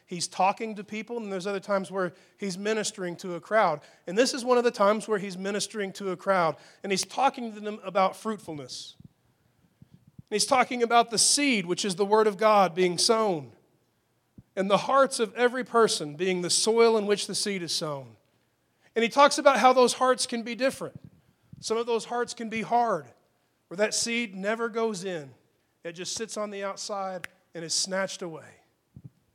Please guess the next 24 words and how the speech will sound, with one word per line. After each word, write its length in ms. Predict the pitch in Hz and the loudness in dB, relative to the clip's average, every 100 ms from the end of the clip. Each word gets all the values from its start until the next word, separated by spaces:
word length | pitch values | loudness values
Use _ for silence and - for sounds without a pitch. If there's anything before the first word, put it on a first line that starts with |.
| _ _ _ - - | _ _ _ -10 0
And 100 | 220 | 2
then 100 | 220 | 4
some 240 | - 277 | 4 2
of 160 | 302 240 | 2 2
those 280 | 208 180 | 2 2
hearts 600 | - 190 165 - - - - _ _ - | 4 4 4 -2 -8 -10 -14 _ _ 6
are 240 | 202 196 - - - | 6 6 2 -20 -4
soft 540 | - - 320 285 - | 0 2 4 4 2
and 120 | 220 | -6
can 180 | - 214 | -2 -2
accept 500 | 202 - - 254 - | 0 0 2 0 0
some 340 | - 240 254 240 | -2 2 4 4
of 180 | 175 | 2
it, 260 | 151 131 - _ _ _ - | 0 -14 -20 _ _ _ -14
but 120 | 202 | -8
not 200 | 240 233 | 0 2
all 220 | 233 226 | 4 4
of 100 | 185 | 2
it, 120 | 160 151 | -2 -12
because 280 | 165 190 | -10 -8
they 100 | 190 | -6
have 200 | 185 185 | -2 -4
hard 420 | 160 202 214 185 - | -4 -2 -2 -2 -6
places. 720 | 226 233 - 143 113 - | -2 -2 -2 -6 -16 -20